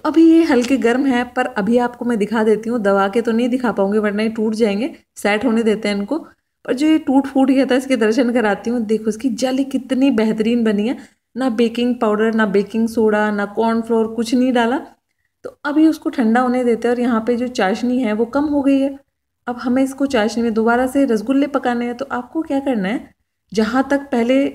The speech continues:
कुकर में चाशनी आ रही थी उस हिसाब से लगभग मैंने इसमें दो कप पानी डाल दिया और इसी कप के हिसाब से वन थर्ड कप, यानी इस कप का तीसरा हिस्सा मैंने इसमें चीनी डाल दी। वही वाला हिसाब है,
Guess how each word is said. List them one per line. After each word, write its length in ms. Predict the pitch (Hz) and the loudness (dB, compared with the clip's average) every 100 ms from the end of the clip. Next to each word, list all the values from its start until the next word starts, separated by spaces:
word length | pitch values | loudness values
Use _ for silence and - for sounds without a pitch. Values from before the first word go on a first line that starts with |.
| - _ _ _ - | -10 _ _ _ -4
कुकर 260 | 240 240 240 | 0 0 2
में 100 | 262 | 2
चाशनी 440 | 247 214 233 262 254 | 2 0 -2 -4 0
आ 140 | 220 | 2
रही 160 | 233 240 | 2 0
थी 320 | 233 240 - - _ - | 0 -4 -4 -8 _ -8
उस 140 | 277 285 | -4 -2
हिसाब 260 | 277 277 | 0 0
से 120 | 277 | 0
लगभग 320 | 269 240 254 240 | 0 0 -2 0
मैंने 200 | 233 240 | -2 -2
इसमें 180 | 269 285 - | -4 -6 -6
दो 140 | 262 262 | -2 0
कप 220 | 269 269 | -2 -4
पानी 220 | 202 214 220 | -2 -2 0
डाल 240 | 196 180 | 0 0
दिया 180 | 226 320 - _ _ _ _ - | -2 -4 -10 _ _ _ _ -6
और 160 | 240 - | -6 -4
इसी 180 | 269 330 | -2 0
कप 200 | 320 269 | 0 -2
के 100 | 269 | 0
हिसाब 300 | 247 233 202 | 0 0 -4
से 240 | 208 262 294 | -2 -4 -2
वन 260 | 226 240 233 | -2 0 0
थर्ड 260 | - 247 226 | -2 -2 -2
कप, 220 | 202 165 | -4 -6
यानी 240 | 185 190 220 | -6 -4 -4
इस 140 | 220 | -6
कप 220 | 226 220 | -8 -6
का 100 | - 262 - | -8 -10 -6
तीसरा 340 | 262 277 294 | -4 0 2
हिस्सा 280 | 269 240 226 | 2 0 -2
मैंने 220 | 208 190 | -2 -4
इसमें 200 | 190 254 | -4 -6
चीनी 320 | - - 233 190 | -6 -6 -2 -2
डाल 220 | 170 170 | -2 -6
दी। 120 | 165 - _ _ - | -8 -12 _ _ -6
वही 180 | 226 277 | 0 2
वाला 180 | 277 269 | 4 2
हिसाब 340 | 269 262 220 | 0 0 -2
है, 100 | 269 | -2